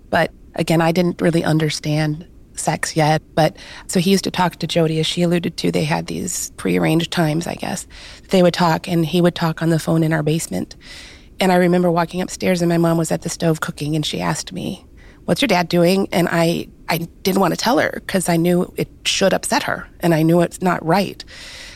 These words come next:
I didn't really know much more than that, but I knew enough to know that. But I did tell her, and she was very gracious. She would never talk negatively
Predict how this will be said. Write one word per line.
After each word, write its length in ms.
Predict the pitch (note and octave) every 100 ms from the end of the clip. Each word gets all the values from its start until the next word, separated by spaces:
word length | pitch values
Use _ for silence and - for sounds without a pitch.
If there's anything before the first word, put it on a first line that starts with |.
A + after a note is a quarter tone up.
| -
I 60 | -
didn't 180 | F#3+ F#3+
really 180 | F3 E3+
know 140 | D#3
much 260 | D3+ D#3+ -
more 160 | E3+
than 160 | G3+ C4+
that, 260 | D4 F4+ -
but 140 | F3+
I 100 | E3+
knew 140 | E3+
enough 280 | E3+ D#3 E3
to 100 | -
know 160 | F3 D#3
that. 360 | E3+ G#3+ - -
But 120 | - F3
I 100 | G#3
did 180 | G3
tell 200 | F3+ -
her, 240 | D#3+ D#3 F3 -
and 340 | E3+ D#3+ D#3+ D#3+ - - - - - - - -
she 160 | - A3+
was 120 | G#3
very 200 | G3 F3
gracious. 380 | E3+ D3+ D#3 D#3+
She 120 | -
would 140 | F3+ E3+
never 220 | E3+ F3
talk 240 | F3 E3+ -
negatively 680 | F3 E3 F3 F3+ E3 F3+ -